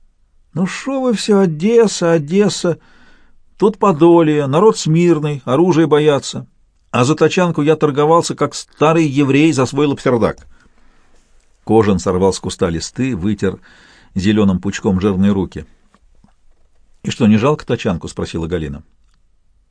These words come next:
«Жалко, конечно. А только лишняя она была». «Да чёрт с нею, наживное!» — пробормотал Задов, который, оставшись на время старшим в отряде, видимо, и дал разрешение на продажу.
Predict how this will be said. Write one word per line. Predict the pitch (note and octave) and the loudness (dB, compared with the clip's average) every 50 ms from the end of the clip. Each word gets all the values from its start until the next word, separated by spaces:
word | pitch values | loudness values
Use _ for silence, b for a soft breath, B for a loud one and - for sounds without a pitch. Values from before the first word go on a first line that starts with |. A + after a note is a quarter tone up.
| _ | _
«Жалко, | A3+ - A#2 F#3 B3+ D4+ - - - | -8 -4 -4 -4 -4 -4 -8 -10 -4
конечно. | - A2 F#2+ F#2 E2+ D#2 - - - - - _ _ _ _ _ _ _ _ _ _ _ _ _ | 0 0 0 0 -2 -4 -8 -12 -14 -16 -16 _ _ _ _ _ _ _ _ _ _ _ _ _
А | - B2 | -14 -8
только | - F#3 F3 - D3+ | -6 -6 -2 0 2
лишняя | A#2+ B2+ C3+ A#2 - G#2+ F#2+ F#2 | 2 2 2 2 0 0 -2 0
она | F2 F2 D#2 | -2 -4 -4
была». | D#2+ D2+ D2 C#2+ - b b b b b b b b b b b b b b b b b b b _ | -6 -8 -8 -10 -12 b b b b b b b b b b b b b b b b b b b _
«Да | - E2 F#2 B2 C#3+ D3 | -8 -2 0 2 2 0
чёрт | - - - - - A3 B3 B3+ A#3 F#3 | -2 -6 -8 -4 0 2 2 2 2 0
с | E3+ F#3 | 0 2
нею, | G3 G3+ F#3 C3+ G2 E2 D2 C#2+ D2 D2+ | 2 4 4 4 2 0 -2 -6 -10 -8
наживное!» — | E2 A#2 B2+ A#2+ D#3+ D#3+ C#3 C3 A2+ F#2 D#2 C#2+ C#2 - - _ _ _ _ | -6 -6 -4 -2 -2 -2 -2 -2 -2 -2 -2 -4 -8 -12 -18 _ _ _ _
пробормотал | - F#2 F#2+ F2 F2+ E2+ G2 G2+ F#2 - F2+ E2+ | -4 -4 -2 -2 0 -2 -2 -2 -2 -2 -4 -2
Задов, | D#2 F#2 A#2 C3 B2 G#2 F2+ - - - _ _ _ _ _ _ _ - | -2 -2 -2 0 -2 -4 -6 -8 -12 -20 _ _ _ _ _ _ _ -12
который, | - F#2+ - - F#2+ G2 G2 | -10 -8 -4 -2 -2 -2 -2
оставшись | A2 G2+ - - A#2 G#2 - - G2 - | -2 -4 -2 -2 -2 -2 -2 -4 -6 -4
на | - G2 F2 | -2 -2 -2
время | F2+ F#2 F2 E2+ | -2 -2 -2 -4
старшим | - - - A#2 B2+ - - B2 G#2+ | -6 -4 -2 -2 -2 -2 -2 -2 0
в | G#2 | 0
отряде, | G2+ F#2+ G2+ G2+ G2 F2+ F2 E2+ E2 | 0 -2 -2 -2 -2 -2 -4 -6 -8
видимо, | E2 F#2+ F2 F2+ F#2 G2+ A2 | -8 -8 -6 -2 -2 0 0
и | |
дал | A2 G2+ G#2+ F#2 E2 D2 - b b b b b | 0 0 -2 -2 -2 -4 -8 b b b b b
разрешение | - F#2+ F#2 F2+ F2+ G2+ G#2 - - F#2 E2+ E2+ E2 | -6 -4 -4 -4 -4 -6 -6 -6 -6 -6 -4 -4 -6
на | F2 F2 | -6 -6
продажу. | F#2 F#2+ G2 F#2 E2 C#2 C2+ C2 - | -4 -4 -4 -4 -6 -6 -10 -14 -20